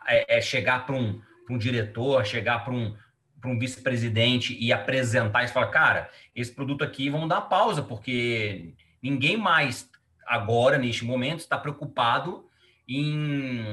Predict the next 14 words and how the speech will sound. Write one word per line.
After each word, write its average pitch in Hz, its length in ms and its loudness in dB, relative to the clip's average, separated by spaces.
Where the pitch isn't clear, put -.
em 135 120 -6
ter 135 200 -2
este 139 200 -4
produto, 196 520 -6
mas 104 160 -2
tá 107 80 -6
preocupado 110 440 -2
em 127 80 -4
ter 151 200 -6
este 123 240 -4
outro 165 320 4
produto. 131 400 0
Vamos 151 280 2
repriorizar?" 135 760 2